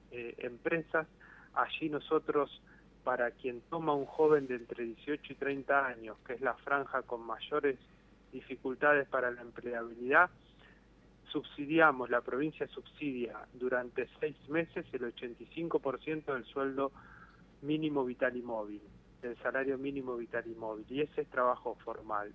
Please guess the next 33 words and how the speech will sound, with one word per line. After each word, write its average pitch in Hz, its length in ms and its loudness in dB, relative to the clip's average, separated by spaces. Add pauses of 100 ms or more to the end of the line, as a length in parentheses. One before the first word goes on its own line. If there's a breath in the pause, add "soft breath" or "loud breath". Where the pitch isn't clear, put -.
Y 156 100 -6
también 180 460 4
con 143 180 2
todo 160 240 6
lo 139 140 4
que 131 120 0
tiene 139 240 -2
que 131 120 -2
ver 131 180 2
con 123 200 -4
capacitaciones. 120 920 -4
Hoy 151 220 0
en 143 100 0
algunos 131 440 -2
rubros 151 360 0
como 120 300 -6
gastronomía, 120 800 -4 (480 loud breath)
las 127 140 -6
personas 151 500 -2
que 135 100 -4
participan 123 640 -8
de 135 60 -4
una 131 140 0
capacitación 120 800 -2
están 147 320 -4
teniendo 139 500 -4
salida 127 420 -6
laboral 123 440 -2
en 117 120 -10
blanco 135 360 0
en 113 80 -8
el 110 120 -10
mercado. 107 560 -2